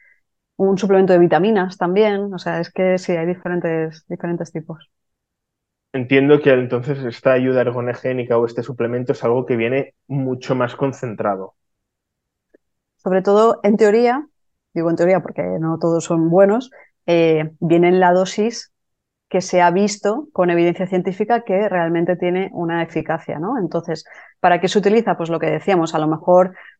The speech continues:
Speaker 1: tú no puedes comer el equivalente a, a treinta gramos de carbohidratos solamente con comida o solo con frutas, porque por la fibra, por lo que sea, no te sienta bien a nivel digestivo, pero tú puedes concentrar esos treinta gramos de carbohidratos en un gel. Bueno, pues para eso está la investigación y para eso se utiliza.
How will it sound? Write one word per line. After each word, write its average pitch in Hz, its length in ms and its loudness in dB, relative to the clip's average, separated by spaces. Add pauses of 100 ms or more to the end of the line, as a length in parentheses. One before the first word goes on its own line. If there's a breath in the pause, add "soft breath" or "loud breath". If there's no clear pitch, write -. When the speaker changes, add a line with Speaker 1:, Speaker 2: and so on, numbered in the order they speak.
Speaker 1:
tú 208 100 0
no 190 160 4
puedes 190 300 2
comer 190 420 0
el 170 120 0
equivalente 170 520 0
a, 180 280 0 (100)
a 185 60 -4
treinta 180 280 0
gramos 180 260 2
de 185 80 0
carbohidratos 180 640 0
solamente 175 480 0
con 175 200 0
comida 208 360 0
o 190 40 0
solo 175 260 0
con 175 180 -2
frutas, 180 440 -4
porque 151 260 -6
por 147 200 -8
la 139 140 -6
fibra, 190 400 2
por 190 120 0
lo 180 80 0
que 190 100 -6
sea, 196 160 -4
no 160 100 -2
te 170 80 -8
sienta 175 240 -2
bien 175 140 -2
a 175 60 0
nivel 180 200 0
digestivo, 220 580 0 (340 loud breath)
pero 180 180 0
tú 175 120 -2
puedes 180 260 2
concentrar 180 480 0
esos 170 220 -6
treinta 175 280 -2
gramos 180 300 0
de 180 80 0
carbohidratos 190 600 2
en 170 100 -2
un 165 140 0
gel. 151 280 -10 (300)
Bueno, 165 200 -4
pues 151 140 -12
para 151 180 -2
eso 151 100 -10
está 160 420 0
la 165 80 -2
investigación 165 640 -2
y 208 60 0
para 170 160 -4
eso 160 120 -14
se 156 160 -16
utiliza. 156 400 -6